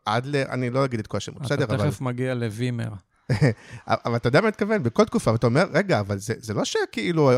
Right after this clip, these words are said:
Speaker 1: היום לליאו ברנט אין את אותם צרות, אין להם, זה לא שיש להם לקוחות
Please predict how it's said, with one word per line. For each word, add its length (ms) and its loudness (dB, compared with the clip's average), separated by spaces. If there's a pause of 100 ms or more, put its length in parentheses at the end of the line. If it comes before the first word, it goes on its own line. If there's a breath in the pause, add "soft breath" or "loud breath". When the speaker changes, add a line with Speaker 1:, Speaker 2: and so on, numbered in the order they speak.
Speaker 1:
היום 240 2
לליאו 260 4
ברנט 380 0
אין 180 0
את 80 2
אותם 220 -2
צרות, 460 -4
אין 160 0
להם, 160 -2 (100)
זה 160 -6
לא 60 0
שיש 300 -2
להם 260 0
לקוחות 640 -2